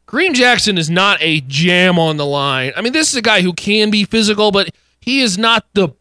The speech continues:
big body that I think most thought him, that, that maybe Vic Fangio was interested in. I certainly thought that way. He's, he's coached big bodies before at Chicago.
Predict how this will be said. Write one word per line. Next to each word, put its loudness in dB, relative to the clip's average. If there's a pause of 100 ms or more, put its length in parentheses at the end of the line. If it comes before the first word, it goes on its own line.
big 0
body 2
that 0
I 0
think -4
most -4 (320)
thought 2
him, -10 (840)
that, -2
that 0
maybe -2
Vic 0
Fangio 0
was -2
interested 0
in. -14 (640)
I 0
certainly 0
thought -2
that -2
way. -4
He's, -4 (240)
he's -2
coached -2
big -2
bodies 0
before 0
at -2 (100)
Chicago. 2